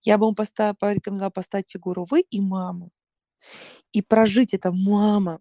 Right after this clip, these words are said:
мне так хочется тебе много всего дать. Любви, всего, всего, всего, всего, потому что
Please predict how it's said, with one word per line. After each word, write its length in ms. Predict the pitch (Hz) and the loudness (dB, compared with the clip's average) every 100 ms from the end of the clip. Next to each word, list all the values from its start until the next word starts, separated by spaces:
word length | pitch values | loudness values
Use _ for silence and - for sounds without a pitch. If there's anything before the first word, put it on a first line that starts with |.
| - | -6
мне 280 | 185 202 202 | -2 0 2
так 160 | 202 - | 0 0
хочется 500 | - 254 196 - - | -2 -2 -4 -14 -14
тебе 200 | 185 202 | -6 -2
много 360 | 202 220 220 | 0 0 -2
всего 340 | 208 - 196 202 | -6 -8 -8 -6
дать. 520 | - 180 170 - - _ _ _ _ _ | -2 -2 -2 -8 -20 _ _ _ _ _
Любви, 1120 | 180 208 254 247 220 196 208 226 208 180 175 _ | 2 4 4 2 -6 -8 -4 0 0 -2 -6 _
всего, 540 | - - 254 240 254 | -20 -6 2 4 4
всего, 400 | 240 - 240 240 233 | 2 -4 -4 -2 -4
всего, 360 | - 220 214 | -8 -6 -6
всего, 560 | 202 - 196 196 277 349 _ _ _ _ _ _ _ - | -8 -12 -8 -4 -4 -4 _ _ _ _ _ _ _ -8
потому 480 | 214 226 220 262 277 | -2 0 2 2 0
что 420 | - - 214 | -4 -2 -2